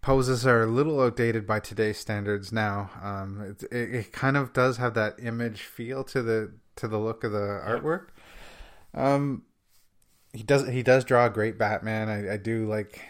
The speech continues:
Speaker 1: like how, how he, uh, redesigned kind of the, the costume for, for the, um, for this run.
Speaker 2: Yeah,
Speaker 1: There
Speaker 2: I mean, his character designs outside of the new costumes he did for the New fifty-two,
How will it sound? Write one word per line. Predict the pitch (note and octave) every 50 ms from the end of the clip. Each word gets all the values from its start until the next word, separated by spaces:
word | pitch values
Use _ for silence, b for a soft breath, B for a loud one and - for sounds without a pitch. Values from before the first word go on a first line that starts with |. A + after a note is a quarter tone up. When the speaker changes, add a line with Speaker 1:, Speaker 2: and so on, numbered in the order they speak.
| B B
Speaker 1:
like | - A#2+ A#2+ G#2+ F2
how, | G2 G#2+ G#2 G#2 G#2
how | G2+ G2+ G#2+ A2 G#2+ G#2+
he, | G#2+ G#2 G2+ G2 - -
uh, | G2+ G#2 G#2 G2+ G2 G2 F#2 F2 - _ -
redesigned | A2 A2+ G#2+ G#2+ G2 F2+ G#2+ G#2 G#2 G#2+ G#2+
kind | - A2 G#2 G#2
of | G2
the, | G2 G2 F#2+ G2 G2 F#2+ F#2
the | F#2+ G2+
costume | - - G#2+ G#2 G2 - - - - G#2+ G#2 G#2
for, | G2 - - - G#2 - - -
for | - - G#2+ G2 G2
the, | F#2+ F#2+ G2+ G2+ G2
um, | F#2+ F#2 F#2 F2+ F2 E2 E2 b b b b b b - b b b b b b b b b b b b b b b b b b
for | - - G#2+
this | F#2+ G#2 G2+ - -
run. | A2 G#2 G#2 G#2+ G#2+ - b b b b b b b b b b b b b b b _ _ _ _ _ _ _
Speaker 2:
Yeah, | - C#3 B2+
Speaker 1:
There | A#2 C3+ C3+
Speaker 2:
I | C#3+
mean, | D#3 E3 D#3+
his | B2 D3+ D3 -
character | - F3 F3 F3 - D#3 D3+
designs | C#3 B2+ A#2 G#2+ A2+ A#2 A2 G#2+ G#2 G#2 G2+ G2+
outside | A2+ A2 A2 - A#2+ A2 G#2
of | F#2+ G2+
the |
new | G2+ G2 G2
costumes | - - G#2 G2 F#2+ - - G2+ G2+ F#2
he | G2 F#2+
did | F#2+ G2 F2+ -
for | - G2
the | G2
New | F#2+ F#2+ F#2+
fifty-two, | - - F#2 - - - - - B2 A2+